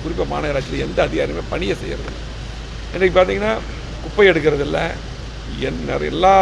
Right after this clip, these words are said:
ரோடு டேமேஜ் ஆயிருக்கு, ஒரு பேட்ச் கூட போடுறது இல்லை, குடிநீர் திட்டத்துக்கு முறைப்படுத்தி விநியோகம் செய்வதில்லை.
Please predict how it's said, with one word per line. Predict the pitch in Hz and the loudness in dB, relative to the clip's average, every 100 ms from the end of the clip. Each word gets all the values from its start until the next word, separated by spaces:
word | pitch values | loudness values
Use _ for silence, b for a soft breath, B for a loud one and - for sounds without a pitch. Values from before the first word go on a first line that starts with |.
| 180 | 8
ரோடு | 185 208 165 | 6 6 4
டேமேஜ் | 165 160 151 | 4 6 6
ஆயிருக்கு, | 143 180 | 6 2
ஒரு | 131 | 2
பேட்ச் | 151 151 160 | 0 0 -2
கூட | 147 - | -4 -4
போடுறது | 73 67 73 | -2 -2 -2
இல்லை, | 71 - - - - - - 175 165 - 139 - - - - | -4 -4 -6 -8 -10 -10 -10 -8 -8 -8 -8 -8 -8 -8 -4
குடிநீர் | 220 247 214 - - - - - - | 0 4 4 2 -6 -8 -10 -10 -8
திட்டத்துக்கு | 170 165 170 170 - 202 143 | -2 2 2 0 -2 -2 4
முறைப்படுத்தி | 220 220 220 202 220 - - - - - 131 | 6 6 4 4 0 -4 -8 -8 -8 -8 -4
விநியோகம் | 170 202 175 - | 0 2 0 -2
செய்வதில்லை. | 143 - - | -4 -6 -8